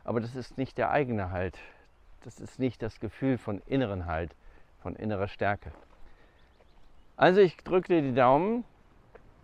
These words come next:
dass du es schaffst, einen Weg zu finden, dich selbst zu entwickeln. Denn das ist das Hauptproblem, was in der Psychotherapie nicht berücksichtigt wird.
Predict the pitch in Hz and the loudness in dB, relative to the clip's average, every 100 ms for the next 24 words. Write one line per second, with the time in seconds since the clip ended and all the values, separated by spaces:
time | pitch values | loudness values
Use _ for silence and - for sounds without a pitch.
0 | - - - 110 127 143 131 - 139 170 | -20 -20 -6 -4 -2 2 2 4 4 4
1 | - - - - - - - - - - | 2 -20 -20 -20 -20 -20 -20 -20 -20 -20
2 | - 127 139 127 131 180 - - 175 180 | -4 0 2 4 2 0 -4 -10 -4 -2
3 | 170 170 147 - - 135 151 - - 147 | -2 -2 -4 -4 0 0 0 -12 -4 -2
4 | 139 147 175 123 90 78 - - - - | 0 -4 -2 -4 -4 -8 -12 -20 -20 -20
5 | - - - - - - - - - 117 | -20 -20 -20 -20 -20 -18 -18 -20 -4 0
6 | 127 143 185 175 - 147 - 147 175 - | 2 0 -2 -6 -4 -6 -4 -2 -2 -4
7 | - 151 147 147 147 143 143 - - - | -12 -4 0 2 2 -2 -4 -18 -20 -20
8 | - - - - - - - - - 120 | -20 -20 -20 -20 -20 -20 -20 -16 -4 -2
9 | 113 110 127 - - - _ 127 120 104 | 0 -2 -4 -6 -20 -20 _ 0 0 -2
10 | - 214 165 110 113 101 98 123 120 143 | -4 -2 -2 -2 -2 -2 -4 -2 0 0
11 | 147 120 123 - - 127 127 - 113 - | -2 -2 -2 -4 -2 -2 -2 -2 -4 -2
12 | 90 - - 80 | -8 -8 -8 -6